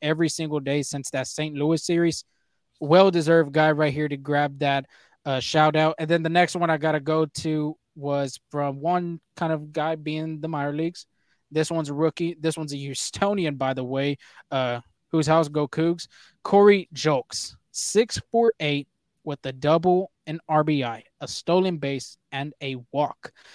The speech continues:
Tuesday, he had his first four-hit career game, fourteen stolen bases as well as he stole that base on Tuesday, tied with Kyle Tucker for the most stolen bases on the team right now. So, I mean, Corey Julks is just continuing to prove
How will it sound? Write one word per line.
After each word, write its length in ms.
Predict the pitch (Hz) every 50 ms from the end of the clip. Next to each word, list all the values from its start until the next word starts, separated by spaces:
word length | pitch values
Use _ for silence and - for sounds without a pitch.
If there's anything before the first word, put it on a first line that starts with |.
| - _ _
Tuesday, 340 | - - 185 190 175 196 185
he 80 | 160 175
had 120 | 180 170
his 100 | 151 135
first 280 | - - 180 180 165 -
four-hit 380 | - 175 170 151 135 165 156
career 300 | - - 151 143 139 135
game, 480 | 127 131 131 165 185 202 202 202 196 165 _
fourteen 440 | 208 233 285 294 - - 269 262 226
stolen 420 | - - 233 226 233 233 214 175
bases 500 | 151 156 165 180 196 - 190 180 160 170 - -
as 200 | 160 156 147 143
well 300 | 139 151 160 170 165 151
as 140 | 143 135
he 80 | - 160
stole 240 | 143 - - 170 175
that 160 | 160 147 147
base 220 | 139 147 151 135 -
on 140 | 135 131 127
Tuesday, 480 | - - 165 156 143 143 147 143 131 - - - - _ _ -
tied 260 | - - 185 190 196
with 240 | 185 180 170 - -
Kyle 320 | - - 170 180 190 190
Tucker 460 | - - 160 160 170 175 - 185 175
for 160 | 143 156 156
the 80 | 147 143
most 400 | 139 139 139 151 160 165 160 -
stolen 280 | - - 165 160 156 143
bases 360 | 143 147 156 - - 151 147 -
on 320 | - 151 147 156 156 151 143 _ _ _ _ _ _ _ _
the 80 | 147
team 380 | 139 - - 170 160 156 156 151
right 280 | 139 143 147 151 139 117
now. 260 | 117 131 147 147 135
So, 220 | 117 - - 147 139
I 120 | 139 151
mean, 160 | 165 160 156
Corey 280 | - - 208 226 214 190
Julks 280 | 156 180 180 160 -
is 120 | 165 151 135
just 360 | - 160 143 - - - -
continuing 540 | - 160 151 - 185 180 175 175 170 165 156
to 100 | - 147
prove 380 | - - 165 160 165 156 147